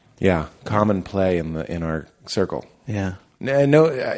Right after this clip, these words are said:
Speaker 1: no judgment. I say that with love
Speaker 2: Yeah.
Speaker 1: for, it's, it's complicated and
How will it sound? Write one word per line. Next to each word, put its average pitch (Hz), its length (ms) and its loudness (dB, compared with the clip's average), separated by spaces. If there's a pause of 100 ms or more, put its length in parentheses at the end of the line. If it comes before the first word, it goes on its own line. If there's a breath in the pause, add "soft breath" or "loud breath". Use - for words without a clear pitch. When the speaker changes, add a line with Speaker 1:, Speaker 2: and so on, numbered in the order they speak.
(220)
Speaker 1:
no 135 160 6
judgment. 101 380 4
I 95 60 0
say 110 160 2
that 104 140 6
with 95 120 4
love 98 220 6
Speaker 2:
Yeah. 95 80 -2
Speaker 1:
for, 95 540 0
it's, - 280 -4 (100)
it's 120 160 -2
complicated 113 680 4
and 98 320 0